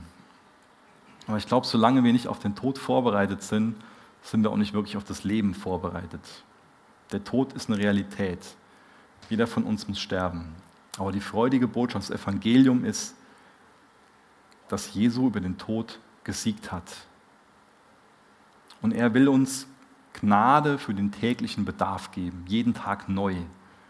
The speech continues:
Vielleicht versuchen wir schon mal Gnade in unserem Leben so zu horten, um das dann für Notfälle aufzusparen. Ich glaub, Gott gibt uns jeden Tag aufs Neue die Gnade, die Kraft, die wir brauchen. Ähm, ich hab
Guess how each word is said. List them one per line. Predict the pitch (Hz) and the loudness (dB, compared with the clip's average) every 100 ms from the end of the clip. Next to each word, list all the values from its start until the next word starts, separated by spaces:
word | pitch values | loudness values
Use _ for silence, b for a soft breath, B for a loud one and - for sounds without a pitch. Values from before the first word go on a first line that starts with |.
| b b b b b _ | b b b b b _
Vielleicht | - 117 | 0 0
versuchen | - 101 139 135 120 | 0 0 0 4 4
wir | |
schon | 110 110 | 4 0
mal | 104 | 0
Gnade | 104 113 120 127 | 2 6 6 6
in | |
unserem | 113 107 101 | 2 2 4
Leben | 107 127 123 | 4 4 4
so | 107 | 2
zu | 101 - 95 - | 0 -4 -6 -2
horten, | 120 143 - 151 160 - - b b b b b b b _ - | 0 2 0 -2 -4 -16 -20 b b b b b b b _ -2
um | 104 104 | 2 4
das | 101 | 4
dann | 107 104 | 0 0
für | - | 2
Notfälle | 101 104 120 143 - 131 135 107 | 4 6 4 0 2 4 4 4
aufzusparen. | 120 143 - 139 - - - 113 135 151 170 - - | 0 -2 -6 -4 -4 -2 2 2 2 0 -4 -8 -18
Ich | - | -8
glaub, | - 113 | -4 -2
Gott | - 117 | -2 -2
gibt | 120 - | -4 -4
uns | 113 110 - | -4 -4 -2
jeden | 110 117 117 | -4 -2 -2
Tag | - 101 101 - | -2 -2 -2 -4
aufs | 101 - | -12 -2
Neue | 104 110 101 | 0 2 0
die | 98 | -4
Gnade, | 101 104 104 110 127 | -6 2 4 4 4
die | - 98 | -4 -8
Kraft, | - - 117 - - B B B B - | -8 -2 -2 -2 -18 B B B B -6
die | |
wir | 104 | -4
brauchen. | 101 - 95 101 - 90 78 - _ _ - B B B B B _ - | -4 -2 0 0 -2 -8 -10 -20 _ _ -20 B B B B B _ -10
Ähm, | 92 92 95 92 | -6 -4 -6 -6
ich | |
hab | - | -6